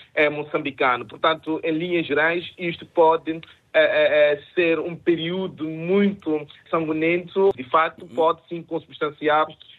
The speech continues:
Speaker 1: a um golpe de Estado que pode trazer várias represárias. Portanto,
Speaker 2: E, e
Speaker 1: em
Speaker 2: quando
Speaker 1: linhas
Speaker 2: ele
Speaker 1: gerais,
Speaker 2: diz mesmo
Speaker 1: esse problema
Speaker 2: que, eh, para, para, para forças de segurança, eh, prenderem qualquer comandante que tente, eh, impedir manifestações, eh,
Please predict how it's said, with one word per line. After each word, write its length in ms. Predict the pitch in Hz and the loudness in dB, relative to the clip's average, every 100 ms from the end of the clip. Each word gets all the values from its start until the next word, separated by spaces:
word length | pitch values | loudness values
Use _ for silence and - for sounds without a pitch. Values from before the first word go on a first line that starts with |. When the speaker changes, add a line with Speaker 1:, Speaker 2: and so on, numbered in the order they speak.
| - | -2
Speaker 1:
a 80 | 135 | -2
um 120 | 156 | 2
golpe 260 | 147 151 | 0 0
de 60 | - | -4
Estado 400 | - 165 165 160 | -2 0 0 -4
que 140 | 175 | -12
pode 360 | 160 - 180 185 | -4 2 2 2
trazer 320 | 170 151 170 | -4 -2 -4
várias 360 | 156 170 180 147 | -2 -2 -2 -4
represárias. 800 | 156 151 151 131 139 139 135 135 | -8 -8 -10 -6 -4 -4 -6 -12
Portanto, 420 | - 160 156 151 | -8 -2 -2 -2
Speaker 2:
E, 60 | 156 | -6
e 20 | |
Speaker 1:
em 60 | |
Speaker 2:
quando 140 | 160 165 | -2 -2
Speaker 1:
linhas 160 | 160 | 2
Speaker 2:
ele 100 | 170 | 0
Speaker 1:
gerais, 140 | 147 156 | 2 0
Speaker 2:
diz 140 | 143 | -2
mesmo 340 | 147 156 143 160 | -2 -2 -2 -4
Speaker 1:
esse 60 | |
problema 300 | 147 139 139 | -2 0 2
Speaker 2:
que, 200 | 143 139 | 0 -2
eh, 240 | 135 139 127 | -4 -4 -2
para, 240 | 156 143 135 135 | -2 0 -2 -4
para, 280 | 156 139 123 | -2 0 0
para 360 | - 123 117 110 | 0 0 0 -2
forças 540 | 135 131 - 127 107 | -2 -2 -2 -4 -4
de 100 | 104 | -6
segurança, 720 | 107 110 113 131 127 - 123 - _ _ | -10 -4 -2 -2 -4 -4 -6 -6 _ _
eh, 100 | 104 | -10
prenderem 680 | 107 151 143 127 127 135 123 | -4 -2 0 0 0 0 -4
qualquer 560 | 139 123 110 123 127 | -2 -2 -2 -2 -2
comandante 680 | 120 123 117 110 120 120 131 | -2 -6 -4 -2 -2 -2 -8
que 140 | 127 | -8
tente, 600 | - 131 127 123 139 127 - _ - | -6 -4 -4 -4 -4 -6 -8 _ -4
eh, 260 | 107 107 | -2 -2
impedir 800 | 131 123 117 113 113 131 131 120 104 | -2 -4 -4 -8 -4 0 0 -2 -6
manifestações, 1000 | 107 117 113 117 107 107 - 117 113 - | -6 -6 -6 -8 -8 -8 -6 -8 -8 -6
eh, 180 | 110 107 | -4 -4